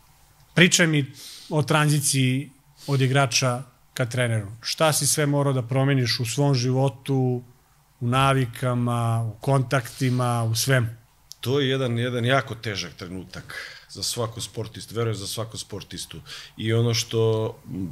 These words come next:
Speaker 2: da kažem, savet ljudima koji prestaju da se bave profesionalno, da pre toga dobro osmisle šta će dalje da rade, čime će se baviti. Ja, kao što znaš, uvek sam imao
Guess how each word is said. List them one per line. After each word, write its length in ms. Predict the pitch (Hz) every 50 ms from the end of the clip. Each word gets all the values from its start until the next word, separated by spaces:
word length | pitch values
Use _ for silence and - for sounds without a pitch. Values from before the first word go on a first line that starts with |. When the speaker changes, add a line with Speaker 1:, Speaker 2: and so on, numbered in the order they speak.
| - - -
Speaker 2:
da 120 | 101 90
kažem, 340 | 82 - 117 113 110 107 92
savet 720 | - - - 113 127 139 123 95 87 - - - - - - - _ _ _ - -
ljudima 300 | 101 113 113 107 98 92
koji 200 | - - 98 82
prestaju 380 | - 104 107 - - 104 98
da 100 | 87 85
se 140 | - - 98
bave 280 | 87 92 90 85 82 -
profesionalno, 760 | - 104 95 95 90 - - 104 101 101 95 95 95 92 - - - - - - -
da 140 | - 98 95
pre 260 | - - 123 117 117
toga 280 | 117 123 113 107 113 113 113
dobro 360 | 120 139 143 123 113 110 101
osmisle 440 | - - - 117 110 - - - 95
šta 220 | - - 113 110
će 200 | 113 - - -
dalje 220 | 104 98 95 92
da 140 | 82 73 85
rade, 320 | 82 80 76 71 - - - - - - -
čime 220 | - 120 104 104
će 140 | 80 - -
se 160 | - - 101
baviti. 400 | 87 90 92 82 78 73 - - - - - - - - - - -
Ja, 220 | 107 123 131 127 120 -
kao 300 | - - 123 120 113 104
što 180 | - - 113
znaš, 340 | 107 104 120 117 107 113 -
uvek 180 | 120 120 113 113
sam 240 | - - 110 107 113
imao 340 | 117 113 110 101 98 95